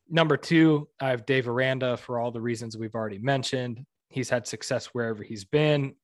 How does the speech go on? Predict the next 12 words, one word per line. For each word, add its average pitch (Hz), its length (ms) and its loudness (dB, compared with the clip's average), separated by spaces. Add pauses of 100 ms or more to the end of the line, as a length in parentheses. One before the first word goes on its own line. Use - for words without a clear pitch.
All 135 180 0
the 131 60 0
while, 131 400 2
his 120 200 -8
head 135 220 -2
coaching 127 400 -2
record 120 340 -2
is 107 180 -8
very 127 600 0 (360)
small 147 320 2
sample 135 380 -2
size 120 680 -2